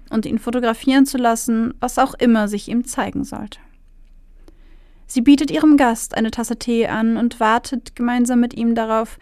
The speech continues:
dass die Geister sich erneut zeigen. Als längere Zeit nichts geschieht und es im ganzen Haus ruhig bleibt, packt der Fotograf enttäuscht seine Sachen und will schon wieder gehen,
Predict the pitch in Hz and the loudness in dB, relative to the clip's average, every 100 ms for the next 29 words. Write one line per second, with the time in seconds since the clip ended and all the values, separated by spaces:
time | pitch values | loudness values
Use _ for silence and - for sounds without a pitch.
0 | - - - - 233 226 202 208 - 214 | -20 -10 -10 -8 -2 2 2 0 -6 -8
1 | 208 - - 220 226 - - 196 196 - | -8 -12 -6 -6 -6 -10 -12 -12 -12 -12
2 | - 226 226 _ - - - - - - | -12 -12 -14 _ -20 -20 -20 -20 -20 -20
3 | - - - 214 208 226 220 220 220 - | -20 -20 -8 -6 -2 0 2 2 -2 -2
4 | 220 214 220 208 - 240 - 240 240 - | -4 -2 -6 -6 -10 -12 -2 -2 -2 -12
5 | - - - - 240 240 247 240 254 262 | -20 -20 -14 -4 -2 0 2 2 2 2
6 | 247 233 254 - - 262 233 - 190 196 | 0 0 -2 -4 -2 -2 -2 -6 -6 -6
7 | 214 - - - - - - - 214 - | -8 -12 -20 -20 -20 -20 -14 -8 -8 -10
8 | - 233 - 254 254 220 220 - 226 - | -10 -10 -8 -10 -4 -4 -4 -6 -8 -4
9 | 233 220 214 - 214 220 226 220 220 226 | -2 -2 -4 -8 -6 -4 -4 -4 -4 -6
10 | - - - 240 277 262 - 240 240 247 | -8 -20 -2 0 2 2 2 -2 0 0
11 | 240 262 240 196 202 226 | -2 -2 -2 -2 -4 -6